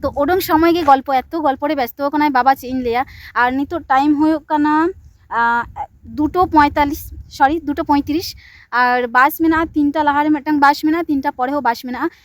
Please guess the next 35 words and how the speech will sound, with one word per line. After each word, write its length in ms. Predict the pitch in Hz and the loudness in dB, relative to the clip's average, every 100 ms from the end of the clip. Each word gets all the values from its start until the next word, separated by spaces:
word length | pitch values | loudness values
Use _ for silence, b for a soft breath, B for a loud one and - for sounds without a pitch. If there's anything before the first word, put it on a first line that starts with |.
| b | b
ᱯᱚᱨᱯᱚᱨ 280 | 269 269 302 | 0 2 4
ᱵᱟᱨᱭᱟ 260 | 285 269 285 | 4 4 4
ᱵᱟᱥ 200 | 277 - | 4 4
ᱢᱮᱱᱟᱜᱼᱟ, 260 | 302 302 | 0 2
ᱦᱚᱞᱫᱤᱭᱟ 320 | 285 262 269 269 | 0 -2 -2 -2
ᱪᱟᱞᱟᱣ 240 | 269 240 | 0 0
ᱨᱮᱱᱟᱜ᱾ 180 | 247 302 - | 0 -2 -4
ᱛᱚ 80 | 277 | -2
ᱰᱟᱭᱨᱮᱠᱴ 400 | 247 247 285 262 | 0 0 -2 -2
ᱵᱟᱥ 160 | 254 | -2
ᱛᱮᱜᱮ 200 | - 277 | -2 -8
ᱪᱟᱞᱟᱣ 220 | 262 233 262 | -2 0 0
ᱦᱩᱭᱩᱜ 140 | 269 | -2
ᱞᱟᱹᱜᱤᱫ, 180 | 262 262 | -6 -8
ᱫᱮᱠᱷᱤ 180 | 277 285 | -6 -6
ᱚᱠᱟᱞᱮ 260 | 247 262 | -4 -2
ᱧᱟᱢᱟ 320 | 269 233 247 247 | -2 -2 -2 0
ᱱᱟᱦᱟᱜ, 180 | 311 - B B B | 0 -2 B B B
ᱟᱨ 500 | 277 262 254 247 247 247 - _ | 2 4 4 2 -2 -8 -16 _
ᱠᱷᱚᱲᱚᱜᱽᱯᱩᱨ 380 | - 320 370 392 | -2 -2 -2 -4
ᱯᱚᱨᱡᱚᱱᱛᱚ 380 | 349 359 359 370 | -2 -2 -2 2
ᱪᱟᱞᱟᱣ 240 | 302 269 | 4 4
ᱞᱮᱠᱷᱟᱡ 180 | 294 262 | 2 0
ᱦᱚᱸ 80 | 311 | 2
ᱜᱟᱱᱚᱜᱼᱟ, 280 | 277 269 302 | 2 2 -2
ᱠᱤᱱᱛᱩ 260 | 320 294 330 | -2 -2 -4
ᱠᱷᱚᱲᱚᱜᱽᱯᱩᱨ 360 | 285 277 311 | -4 -4 -8
ᱯᱚᱨᱡᱚᱱᱛᱚ 540 | 277 285 262 302 294 302 | -8 -8 -6 -4 -4 -2
ᱪᱟᱞᱟᱣ 260 | 269 262 285 | 2 4 4
ᱠᱟᱛᱮ 160 | 294 | 2
ᱟᱨᱚ 160 | 277 262 | -2 -2
ᱥᱮ 140 | 302 | -6
ᱴᱨᱮᱱ 280 | 294 269 269 | -10 -6 -6
ᱥᱟᱵ 200 | 269 277 | -4 -6
ᱦᱩᱭᱩᱜᱼᱟ, 300 | 269 262 269 | -6 -2 -2